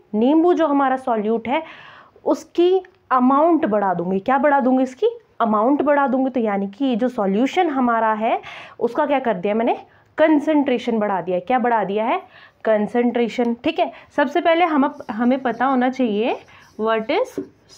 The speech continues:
solution। ये सॉल्यूशन है क्या? ठीक है, सॉल्यूशन,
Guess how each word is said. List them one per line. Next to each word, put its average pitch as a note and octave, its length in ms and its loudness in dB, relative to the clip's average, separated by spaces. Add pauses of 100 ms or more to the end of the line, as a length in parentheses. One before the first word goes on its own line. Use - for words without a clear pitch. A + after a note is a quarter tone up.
(100)
solution। G#3+ 760 -2 (1000)
ये B3 60 -2
सॉल्यूशन B3+ 640 0
है G#3+ 260 -2
क्या? G3 240 -10 (1200)
ठीक A#3+ 160 -2
है, A#3+ 160 -2 (500)
सॉल्यूशन, C4+ 720 2